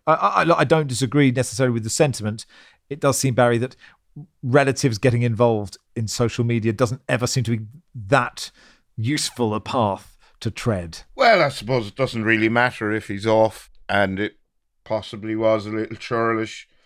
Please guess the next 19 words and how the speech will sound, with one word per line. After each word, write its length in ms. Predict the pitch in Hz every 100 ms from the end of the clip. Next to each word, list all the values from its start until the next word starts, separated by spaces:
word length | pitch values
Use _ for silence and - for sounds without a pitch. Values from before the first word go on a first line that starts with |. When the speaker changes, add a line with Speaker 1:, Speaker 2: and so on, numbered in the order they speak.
| _ _ _ _ _ -
Speaker 2:
not 240 | 123 131
to 120 | - 131
give 220 | 139 127
him 140 | 131
the 80 | 123
send-off, 720 | - 143 135 131 131 127 -
but, 220 | 110 - -
you 100 | 104
know, 260 | - 78 76
just 460 | - - - - _ _ _ _ _ _ _ -
the 100 | 160
strength 460 | - 190 208 170
of 140 | 170 139
his 180 | 139 120
brother's 440 | 156 143 123 113
feeling 520 | - 127 117 113 107
would 260 | 110 104 -
suggest 640 | - 107 113 113 110 -
that 240 | 110 104